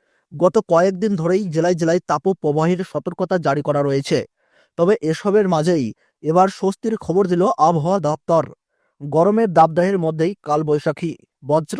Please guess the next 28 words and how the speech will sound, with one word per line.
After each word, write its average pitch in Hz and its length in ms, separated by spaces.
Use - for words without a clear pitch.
বিদ্যুৎ 175 360
সহ 170 220
ঝড় 165 300
বৃষ্টির 160 380
কথা 156 260
জানালো 151 380
আবহাওয়া 165 420
দপ্তর। 151 460
তবে 156 220
বেশ 170 280
কিছু 226 240
জায়গায় 175 420
খেল 185 220
দেখাবে 156 400
বৃষ্টি। 156 420
আবহাওয়া 175 400
দপ্তর 214 400
জানাচ্ছে, 180 460
আপাতত 202 440
গরম 170 340
থেকে 196 240
নিস্তার 165 420
নেই। 160 260
তাপপ্রবাহ 175 720
চলবে 175 420
আগামী 175 420
উনিশে 165 360
মার্চ 151 280